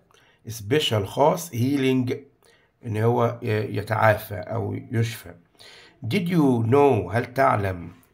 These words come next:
that honey، إن العسل، it is also used as a nut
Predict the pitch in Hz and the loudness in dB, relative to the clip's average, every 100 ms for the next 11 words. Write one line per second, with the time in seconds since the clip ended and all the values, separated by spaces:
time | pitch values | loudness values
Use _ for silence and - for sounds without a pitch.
0 | 107 120 117 95 127 139 113 95 82 - | -4 -4 -2 -2 2 2 2 -2 -4 -12
1 | _ _ _ 120 107 107 113 127 107 87 | _ _ _ -6 -2 0 0 0 -4 -10
2 | 80 _ _ _ _ _ _ _ _ _ | -12 _ _ _ _ _ _ _ _ _
3 | _ _ _ _ _ _ _ _ 165 175 | _ _ _ _ _ _ _ _ -12 -10
4 | 165 143 196 - 151 151 - 131 185 - | 0 2 2 0 -2 -2 -2 -2 -2 -4
5 | 143 131 143 165 202 180 135 131 - | -4 0 2 4 4 4 2 0 -14